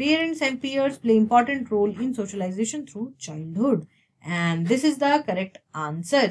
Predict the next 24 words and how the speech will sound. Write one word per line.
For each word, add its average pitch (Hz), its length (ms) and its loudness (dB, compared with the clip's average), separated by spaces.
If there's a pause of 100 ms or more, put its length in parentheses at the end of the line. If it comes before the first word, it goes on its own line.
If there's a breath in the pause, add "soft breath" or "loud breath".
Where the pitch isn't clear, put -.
कि 220 80 -2
वो 262 120 2
चाइल्डहुड 226 580 4
में 226 240 0 (360 soft breath)
बहुत 240 380 6
ज्यादा 208 400 4
इंपॉर्टेंट 226 720 4
रिलेशनशिप्स, 220 760 -2
ये 269 60 -8
जो 254 140 -4
रिलेशनशिप्स 240 680 -2
होते 233 180 -4
हैं 226 80 2
बहुत 220 200 -2
इंपॉर्टेंट 220 580 0
रोल 190 180 -2
प्ले 226 300 2 (500)
करते 202 300 6
हैं। 160 340 -4
अगला 262 260 4
सवाल 277 380 2
है 320 80 0
कि 302 400 2
which 285 340 0